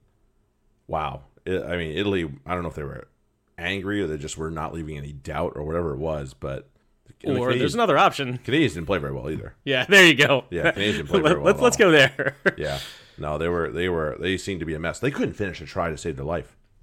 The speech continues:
Speaker 2: No,
Speaker 1: They
Speaker 2: they
Speaker 1: had probably
Speaker 2: they
Speaker 1: three or four easy opportunities to get over the line, and they just botch 'em.
Speaker 2: Yeah, they're,
Speaker 1: Ugh.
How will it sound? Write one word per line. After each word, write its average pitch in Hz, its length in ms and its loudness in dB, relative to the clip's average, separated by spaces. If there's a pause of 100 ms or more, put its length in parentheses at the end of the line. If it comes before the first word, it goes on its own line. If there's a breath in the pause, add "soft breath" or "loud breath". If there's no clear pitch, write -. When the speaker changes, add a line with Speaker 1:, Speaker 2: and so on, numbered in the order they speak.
(280)
Speaker 2:
No, 180 140 4
Speaker 1:
They 113 60 4
Speaker 2:
they 110 100 4
Speaker 1:
had 104 120 0
probably 107 220 2
Speaker 2:
they - 40 -8
Speaker 1:
three 113 160 2
or 110 80 6
four 110 220 2
easy 92 320 -2
opportunities 85 460 -4
to 85 80 -12
get 82 120 -6
over 80 120 -2
the 78 60 -4
line, 80 240 -4
and 78 100 -10
they 76 80 -8
just 71 180 -10 (160)
botch 82 260 -2
'em. 69 140 -12 (200)
Speaker 2:
Yeah, 123 180 -2 (160)
they're, 123 180 0
Speaker 1:
Ugh. 82 100 -2